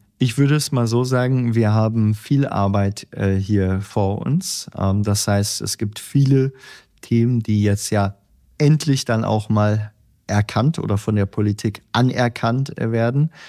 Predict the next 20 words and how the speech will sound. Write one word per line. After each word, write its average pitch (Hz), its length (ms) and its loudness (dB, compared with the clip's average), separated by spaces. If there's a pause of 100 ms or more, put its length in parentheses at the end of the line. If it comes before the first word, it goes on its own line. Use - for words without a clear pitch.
(260)
Ähm, 101 260 2
und 110 140 -2
das 104 140 -2
sind, 113 200 0
fängt 113 240 -2
natürlich 113 400 0
irgendwo 107 440 0
bei, 104 520 0
äh, 101 320 -2
ich - 100 -4
sag 104 200 -4
mal, 104 80 2
der 104 140 0
ganzen 113 360 0
Bürokratie 117 800 0
an, 131 300 0
die 123 260 -2
wir 120 140 0
uns 123 240 -2
hier 120 280 0